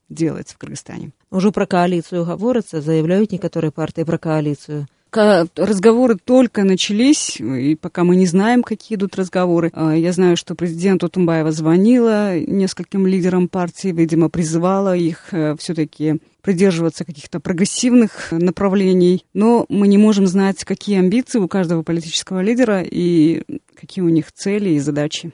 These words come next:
Speaker 2: У распаўсюджанай справаздачы эмісіі назіральнікаў А Б С М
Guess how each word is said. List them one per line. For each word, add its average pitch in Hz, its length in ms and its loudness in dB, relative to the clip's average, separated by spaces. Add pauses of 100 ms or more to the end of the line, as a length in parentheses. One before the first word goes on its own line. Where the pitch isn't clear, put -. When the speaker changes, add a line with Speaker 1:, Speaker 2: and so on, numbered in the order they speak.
Speaker 2:
У 208 100 0
распаўсюджанай 208 640 0
справаздачы 185 760 -2
эмісіі 175 340 -2
назіральнікаў 170 680 0
А 160 40 0
Б 165 260 0
С - 180 -8
М 214 280 0